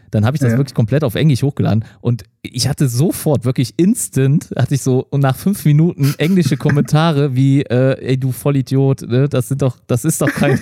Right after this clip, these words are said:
Speaker 2: <laughs>
Speaker 1: das ist ein Feature, das ist kein Bug", ne? Und sowas alles unter den Kommentaren. So nach fünf Minuten, ich dachte nur, "What the fuck, ey, krass, der Algorithmus, der ist, äh, der ist gar nicht so böse." Äh, ich dachte, "Krass, wie, wieso kommt das jetzt so,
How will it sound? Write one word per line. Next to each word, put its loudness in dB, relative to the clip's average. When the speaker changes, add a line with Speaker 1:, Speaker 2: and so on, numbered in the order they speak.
Speaker 2:
<laughs> 0
Speaker 1:
das 0
ist -2
ein 2
Feature, 0
das -2
ist -6
kein 0
Bug", -2
ne? 2
Und 0
sowas 0
alles -2
unter 0
den 0
Kommentaren. 2
So -2
nach 2
fünf -4
Minuten, 2
ich 0
dachte -2
nur, 0
"What -2
the -2
fuck, -4
ey, -2
krass, -2
der 0
Algorithmus, 0
der 0
ist, -4
äh, 0
der 0
ist -2
gar 0
nicht 2
so -2
böse." 0
Äh, 0
ich -2
dachte, -4
"Krass, -4
wie, 0
wieso 0
kommt 0
das 0
jetzt -2
so, 0